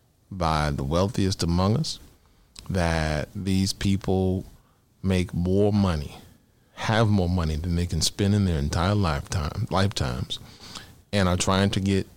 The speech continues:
rig the economy even more so that at the expense of people who don't have enough to last until the end of the month.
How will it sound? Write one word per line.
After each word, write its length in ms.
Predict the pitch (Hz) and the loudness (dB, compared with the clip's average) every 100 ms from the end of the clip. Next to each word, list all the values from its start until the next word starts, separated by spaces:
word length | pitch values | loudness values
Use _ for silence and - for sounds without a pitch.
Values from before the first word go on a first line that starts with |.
| _ | _
rig 260 | 92 98 104 | -2 0 2
the 80 | 101 | 2
economy 420 | 98 98 98 92 | 2 2 4 4
even 220 | 95 107 | 2 2
more 480 | 101 101 90 85 120 - - _ | 4 4 2 0 -4 -6 -20 _
so 180 | - 90 | -2 0
that 340 | 87 85 85 - | 2 2 2 0
at 180 | 95 95 | 0 2
the 100 | 92 | 0
expense 440 | 82 - 127 135 | 0 0 2 2
of 120 | - 87 | 0 0
people 320 | 101 - 101 | 0 0 0
who 60 | 98 | 2
don't 320 | 101 104 - | 4 2 2
have 180 | 104 107 | 2 4
enough 220 | 107 104 | 2 2
to 80 | 107 | 0
last 280 | 107 110 | 2 0
until 220 | - 107 113 | 0 0 2
the 140 | 110 | 2
end 120 | 113 | 2
of 60 | 113 | 2
the 60 | |
month. 360 | 123 143 - - | 2 0 -4 -12